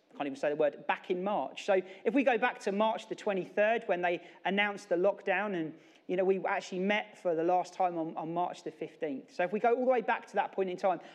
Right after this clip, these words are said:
I had never assumed that we would be looking at potentially March next year as being a, a point where, I mean, at the earliest point that we might actually be able to gather as, as normal, based around what has been, uh, announced this week. It could be that we could be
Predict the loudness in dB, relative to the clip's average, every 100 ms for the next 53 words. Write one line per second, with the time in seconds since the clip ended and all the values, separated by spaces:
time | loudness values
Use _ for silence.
0 | 0 4 4 4 2 4 2 2 0 0
1 | -2 -2 -4 -10 -18 _ _ _ -2 2
2 | 2 0 0 0 0 -2 -8 -6 -4 -4
3 | -4 -2 0 0 -2 0 2 2 -2 -2
4 | 0 4 2 0 -12 -20 -20 -2 2 2
5 | 0 0 2 0 -2 -2 -4 0 0 2
6 | 0 2 2 0 -6 -20 _ -2 2 2
7 | 2 2 4 4 4 2 -2 -4 -4 -4
8 | -2 0 0 -2 -8 -4 -2 -2 -2 -2
9 | 0 -2 -4 -2 -2 -2 -2 0 -2 -4
10 | -8 0 2 2 0 0 2 -2 -4 -2
11 | 0 0 -2 -4 -2 -2 0 -2 -2 -4
12 | -6 -14 -6 -6 0 0 0 -4 -4 -2
13 | 0 2 2 2 0 0 0 0 -2